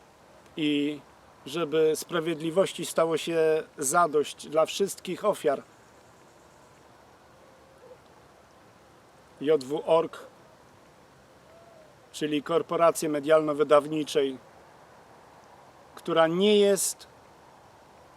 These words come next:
i nie była i nie będzie od Boga, ani, że tak powiem, religią, chociaż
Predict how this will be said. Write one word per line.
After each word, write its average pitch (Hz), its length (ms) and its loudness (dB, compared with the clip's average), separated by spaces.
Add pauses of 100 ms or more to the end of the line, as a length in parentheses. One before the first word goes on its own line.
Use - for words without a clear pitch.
(240)
i 180 120 -4
nie 190 200 2
była 190 320 8
i 175 80 0
nie 180 160 0
będzie 165 560 0 (1900)
od 147 200 -4
Boga, 208 580 4 (840)
ani, 175 560 -4 (2750)
że 147 140 -8
tak 165 160 0
powiem, 165 520 0 (2750)
religią, 190 840 0 (420)
chociaż 196 420 0